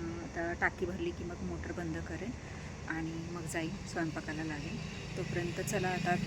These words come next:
एक पाच दहा मिनटं अजून बसते, मग दिवाबत्ती करते आणि मग लागते स्वयंपाकाला.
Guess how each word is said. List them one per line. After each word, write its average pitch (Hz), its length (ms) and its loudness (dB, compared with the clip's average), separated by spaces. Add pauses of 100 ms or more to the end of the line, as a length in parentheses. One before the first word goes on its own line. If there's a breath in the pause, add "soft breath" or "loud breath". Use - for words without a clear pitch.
(140)
एक 202 240 4
पाच 208 440 6
दहा 214 100 6
मिनटं 208 200 6
अजून 214 200 6
बसते, 202 300 8 (540)
मग 208 180 8
दिवाबत्ती 196 440 8
करते 208 340 6
आणि 202 180 4
मग 220 180 6 (1040)
लागते 240 360 4
स्वयंपाकाला. 185 840 2